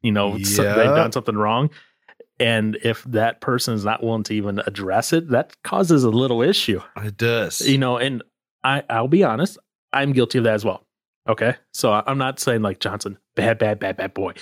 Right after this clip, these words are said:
Speaker 2: You're the only one that does this.
Speaker 1: Yeah, no.
Speaker 2: You need to fix yourself.
Speaker 1: <laughs> I know. I'm guilty. I'm guilty just as much as the next person on this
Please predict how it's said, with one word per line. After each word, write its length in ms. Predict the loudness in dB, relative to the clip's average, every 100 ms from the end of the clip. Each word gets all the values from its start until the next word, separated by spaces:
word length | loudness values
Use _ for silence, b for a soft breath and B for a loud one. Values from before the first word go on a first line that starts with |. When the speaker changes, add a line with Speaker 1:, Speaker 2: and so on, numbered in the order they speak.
| B
Speaker 2:
You're 120 | -4 -4
the 160 | -4 -2
only 280 | -2 -2 -4
one 200 | -4 -8
that 180 | -10 -6
does 220 | -6 -8
this. 400 | -12 -12 -12 -10 -4
Speaker 1:
Yeah, 200 | -4 -4
no. 180 | -2 2
Speaker 2:
You 60 | 4
need 160 | 2 -2
to 100 | -8 _
fix 260 | -6 -4 -4
yourself. 680 | -2 -2 0 -2 -4 -16 -6
Speaker 1:
<laughs> 20 | 0
I 60 |
know. 140 | 2 2
I'm 160 | 0 2
guilty. 340 | 2 0 -2
I'm 200 | -4 -4 0
guilty 300 | 0 0 -4
just 300 | -2 -2 0
as 260 | -2 -4
much 240 | -2 -2 -2
as 60 |
the 100 | -2
next 220 | -4 -6 -12
person 320 | -10 -10 -10
on 140 | -12
this 260 | -12 -12